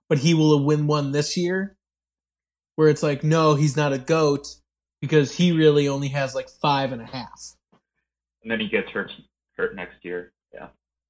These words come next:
Speaker 1: Yeah.
Speaker 2: A
Speaker 1: Or
Speaker 2: lot
Speaker 1: he
Speaker 2: of bitches.
Speaker 1: wins the seventh, and they're like, "Well, your seventh one doesn't count, so you're kinda tied." I, like, I, I still think Jordan's better. Um,
Speaker 2: Well, beyond the championships, I think that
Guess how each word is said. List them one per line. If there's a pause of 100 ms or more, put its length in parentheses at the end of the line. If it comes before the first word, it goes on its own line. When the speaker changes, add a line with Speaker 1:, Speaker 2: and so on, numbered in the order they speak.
Speaker 1:
Yeah. (320)
Speaker 2:
A
Speaker 1:
Or
Speaker 2:
lot
Speaker 1:
he
Speaker 2:
of
bitches.
Speaker 1:
wins
the
seventh,
and
they're
like,
"Well,
your
seventh
one
doesn't (140)
count, (580)
so
you're
kinda
tied."
I,
like,
I, (120)
I
still
think (440)
Jordan's
better. (1000)
Um, (100)
Speaker 2:
Well,
beyond
the
championships,
I
think
that